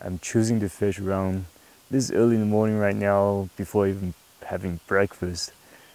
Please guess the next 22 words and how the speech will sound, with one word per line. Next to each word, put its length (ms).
just 160
so 240
that 300
the 80
fish 520
are 100
not 400
as 260
spooked. 760
They're, 180
they're 240
more 340
cautious. 560
The 80
sun 280
is 140
not 240
really 340
too 160
high 320
up 220
yet. 220